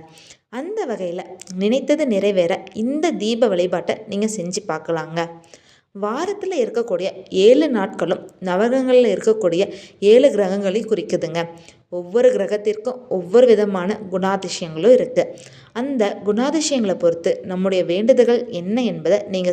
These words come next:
தேர்வு செஞ்சு எந்த கிரகம் அந்த வேண்டுதலுக்கு உரிய கிரகம் என்பதை பொறுத்து அந்த கிரகத்துக்குரிய கிழமையில ஹோரையில வழிபாடு செஞ்சீங்க அப்படின்னா அதற்கான பலன் சீக்கிரமாகவே கிடைக்குங்க. வேலை தொடர்பான காரியங்களுக்கு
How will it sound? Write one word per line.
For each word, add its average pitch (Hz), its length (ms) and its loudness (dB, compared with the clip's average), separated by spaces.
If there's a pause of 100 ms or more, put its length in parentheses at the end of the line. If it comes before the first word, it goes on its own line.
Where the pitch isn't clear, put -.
(140)
தேர்வு 220 440 2
செஞ்சு 165 320 -4 (420)
எந்த 226 360 -2
கிரகம் 196 420 -4 (260)
அந்த 247 360 0
வேண்டுதலுக்கு 208 600 2
உரிய 185 280 0
கிரகம் 170 260 0
என்பதை 180 400 -2
பொறுத்து 170 420 0 (380)
அந்த 302 420 -2
கிரகத்துக்குரிய 226 720 -2
கிழமையில 175 520 -4 (440)
ஹோரையில 220 540 6 (160)
வழிபாடு 196 540 0
செஞ்சீங்க 170 380 -4
அப்படின்னா 165 340 -4 (460)
அதற்கான 247 540 -6
பலன் 202 340 -8
சீக்கிரமாகவே 220 840 0
கிடைக்குங்க. 165 540 -4 (1200)
வேலை 247 400 4 (140)
தொடர்பான 226 540 2
காரியங்களுக்கு 190 680 0